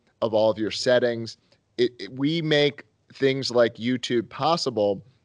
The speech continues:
but without that point of control that exists via Google. And what we've done has definitely made, uh, some people mad,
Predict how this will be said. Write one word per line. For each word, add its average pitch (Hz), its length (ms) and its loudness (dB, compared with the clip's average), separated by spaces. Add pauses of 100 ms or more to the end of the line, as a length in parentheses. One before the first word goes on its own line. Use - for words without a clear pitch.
(160)
but 123 160 2
without 135 540 0
that 139 220 2
point 127 260 -2
of 120 100 -8
control 113 520 -2
that 101 160 -4
exists 101 600 -4 (380)
via 104 460 0 (360)
Google. 117 400 -2 (580)
And 120 680 2
what 123 340 2
we've 147 220 -4
done 160 180 2
has 170 140 -6
definitely 165 380 0
made, 170 260 -2
uh, 170 240 0
some 170 240 -8
people 175 280 -2
mad, 175 380 0